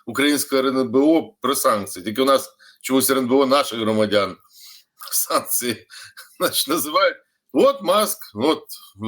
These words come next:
будь ласка. Ні, ну він поганого нічого не зробив. Е, хотілося б, щоб зробив хороше для України.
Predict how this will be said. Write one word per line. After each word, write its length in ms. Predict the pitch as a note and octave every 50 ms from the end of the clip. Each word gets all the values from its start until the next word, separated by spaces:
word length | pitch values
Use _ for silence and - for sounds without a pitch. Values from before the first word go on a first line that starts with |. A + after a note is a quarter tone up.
| A#2+ B2 A#2+ B2+ A2
будь 180 | - - B2+
ласка. 460 | D4+ - - E3+ - - - - A2+ A2+
Ні, 180 | C#3 D#3 B2+
ну 120 | A2+ A2+ C#3+
він 180 | E3 D#3 A2+
поганого 360 | C#3 C#3 C#3+ F3 F#3+ F3+ D#3
нічого 320 | D3 C#3 B2 G#2+ C3 B2 A#2
не 60 | A2+
зробив. 440 | G#2+ G#2+ A2+ G#2+ G#2+ G#2 F#2+ - - _ _ _ - - - - _ _ _ - - G2
Е, 340 | G#2 G#2+ G#2 G#2 G#2 G2+ F#2 E2+ F2 - - - - - - - D#2 F2+ G2+ -
хотілося 480 | - G#2+ G#2 - A2 G#2+ G#2+ G#2+ G2
б, 120 | F#2+ G#2+ G#2
щоб 220 | - A2 G#2+ G2
зробив 600 | G2 G#2+ G#2+ G#2 G#2 G#2+ A2 G#2+ F#2+ A2 G#2+ G#2
хороше 420 | - A2+ G#2+ G2+ G2 F#2 - G2+
для 160 | G2 F#2 G2 G2
України. 540 | G2 F#2+ - G2 G2 F#2+ F2+ E2 E2+ E2